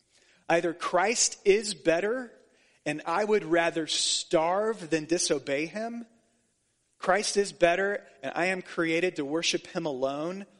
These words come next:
Only when he is first does my life gain coherence.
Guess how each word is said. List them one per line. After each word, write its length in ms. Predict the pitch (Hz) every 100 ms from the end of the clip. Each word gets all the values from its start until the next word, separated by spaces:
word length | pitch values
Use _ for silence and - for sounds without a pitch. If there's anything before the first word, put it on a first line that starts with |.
| _ _
Only 360 | 160 175 196 202
when 220 | 185 185
he 260 | 180 190 185
is 160 | 165
first 580 | - - 156 165 180 -
does 180 | 147 135
my 140 | 143
life 420 | 135 135 156 175 -
gain 200 | 147 143
coherence. 920 | - 123 - 156 165 185 175 - -